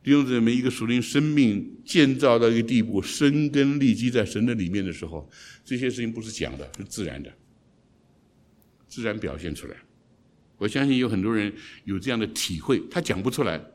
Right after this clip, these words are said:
今天我替他讲，因为这是神给你的经历，叫你知道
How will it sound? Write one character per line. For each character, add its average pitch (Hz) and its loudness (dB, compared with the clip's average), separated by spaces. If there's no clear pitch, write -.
今 120 -4
天 113 -2
我 95 -6
替 117 -10
他 110 -6
讲， - -10
因 110 -6
为 107 -4
这 110 -6
是 101 -10
神 101 -6
给 107 -2
你 90 -4
的 78 -8
经 90 -8
历， 82 -8
叫 120 -2
你 98 -6
知 - -6
道 131 -6